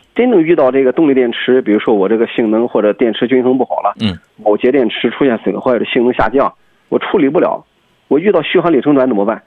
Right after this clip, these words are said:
Speaker 1: 客户然后诉求比较大，我又要求退车，
Speaker 2: 嗯。
Speaker 1: 我只能什么？我给他换电池啊。而这个时候，很多时候厂家电池它还出现什么情况？我电池供应不及啊，
Speaker 2: 嗯。
Speaker 1: 说很多消费者会出现，我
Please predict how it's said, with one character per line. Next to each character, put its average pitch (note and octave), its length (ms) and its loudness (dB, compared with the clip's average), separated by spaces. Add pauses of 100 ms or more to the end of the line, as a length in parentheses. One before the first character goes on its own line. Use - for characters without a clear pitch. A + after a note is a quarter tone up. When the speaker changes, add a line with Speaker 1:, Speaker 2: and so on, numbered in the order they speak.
(220)
Speaker 1:
客 E3 160 -2
户 D3 160 2
然 C3 120 0
后 C#3+ 120 -4
诉 - 160 -2
求 C3+ 140 -2
比 G#2+ 60 -4
较 E2+ 140 -4
大， D#2+ 240 -6 (680)
我 D3 140 0
又 E3 260 0
要 D#3+ 120 2
求 D3+ 80 -4
退 - 180 -2
车， C#3+ 160 -2
Speaker 2:
嗯。 E3 60 0
Speaker 1:
我 E3+ 60 2
只 A2 120 -4
能 B2 100 0
什 B2 60 -4
么？ A#2 240 -4
我 B2 140 -2
给 A#2 100 -4
他 A2 60 -2
换 C#3+ 160 -2
电 B2 160 0
池 - 160 -4
啊。 A2+ 120 -2 (480)
而 D#3+ 140 0
这 G3+ 200 0
个 C#3+ 60 -4
时 - 120 -2
候， E3 80 2
很 C3 180 -2
多 C#3 140 0
时 E3 80 -6
候 E3 80 2
厂 - 260 -6
家 D3 140 0
电 D#3 200 -2
池 A#2 200 -4
它 C#3+ 160 -4
还 C3+ 140 -4
出 - 160 -4
现 A#2+ 80 0
什 A#2 80 -4
么 A2+ 80 -2
情 A#2 80 -2
况？ A2 160 -2 (380)
我 C3 120 2
电 F3 220 2
池 - 120 -6
供 F#3 200 2
应 C#3+ 100 2
不 C3 80 0
及 C3 220 0
啊， D3+ 100 0 (140)
Speaker 2:
嗯。 G#2+ 180 -6 (140)
Speaker 1:
说 E3+ 100 -2
很 B2 180 -2
多 D3+ 120 2
消 E3 180 2
费 C#3+ 100 0
者 G#2 120 0
会 B2+ 80 -2
出 - 160 -2
现， C3 100 2
我 D3+ 80 2